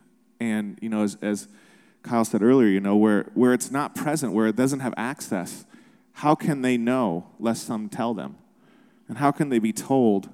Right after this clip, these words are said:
lest someone goes? And how could someone go lest someone sends them?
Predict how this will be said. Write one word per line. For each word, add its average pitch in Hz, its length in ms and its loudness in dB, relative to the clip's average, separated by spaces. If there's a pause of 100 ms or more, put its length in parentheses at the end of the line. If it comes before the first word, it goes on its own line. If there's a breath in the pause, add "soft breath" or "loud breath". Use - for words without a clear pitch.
(120)
lest 110 200 -4
someone 107 220 -4
goes? 117 360 2
And 113 80 -6
how 135 140 0
could 139 140 -4
someone 120 220 -6
go 139 180 4
lest 107 200 0
someone 107 220 -4
sends 110 380 -10
them? - 180 -14